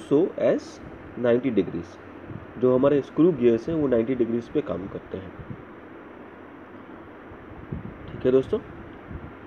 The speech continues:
जो हेलिकल gears हैं, वो parallel shaft के बीच में engage होते हैं, और जो screw gear होते हैं, वो भी वही काम करते हैं नाइंटी डिग्रीज के बीच में। The teeth on screw gear are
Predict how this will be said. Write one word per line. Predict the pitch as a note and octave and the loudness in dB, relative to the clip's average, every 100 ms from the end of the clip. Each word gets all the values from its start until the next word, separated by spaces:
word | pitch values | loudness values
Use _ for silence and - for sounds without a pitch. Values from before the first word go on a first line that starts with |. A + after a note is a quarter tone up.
| - - - - - - | -18 -18 -18 -20 -20 -6
जो | A2+ | -2
हेलिकल | A2+ A2+ B2+ C#3+ C3 | 2 2 4 2 2
gears | B2 B2 B2 - | 6 6 4 0
हैं, | F3 | 0
वो | D3 | 0
parallel | A#2+ A2+ B2 | 2 2 2
shaft | C3 B2 A#2 - | 0 0 0 0
के | C3 | 0
बीच | A2+ | 2
में | A2+ A2 | 2 2
engage | G#2 A2 | 2 2
होते | G2+ F#2+ | 2 0
हैं, | - D#3+ - - - - | -4 -6 -10 -16 -16 -6
और | G#2+ | 0
जो | A2+ | 0
screw | A2 - E3 | 0 2 2
gear | C3+ C3 | 6 4
होते | A#2+ A#2+ | 4 0
हैं, | A#2+ A#3 - - - - - - - | -4 -6 -10 -16 -16 -16 -16 -16 0
वो | B2 C3 | 6 8
भी | E3 | 10
वही | D3+ | 8
काम | D3+ C#3 C3 | 6 2 2
करते | C3 F3 | 0 2
हैं | |
नाइंटी | E3+ A2+ A2+ | 4 4 4
डिग्रीज | A2 G#2+ G#2+ | 0 0 -4
के | - | -4
बीच | G2+ E2 | -4 -4
में। | - - - - - - - - - - - - - G#2 | -8 -12 -10 -12 -12 -14 -12 -12 -12 -14 -16 -16 -10 2
The | B2 | 2
teeth | - - F3+ - - - - - - - - - - - | 2 2 4 4 0 -16 -18 -18 -16 -16 -16 -16 -8 2
on | A2 A2+ - | 4 4 -4
screw | - - E3 | -8 0 2
gear | C#3 A2 F#2 - - - - - - - - - - | 4 6 4 0 -14 -18 -16 -16 -14 -14 -14 -10 2
are | G#2 G#2+ | 4 4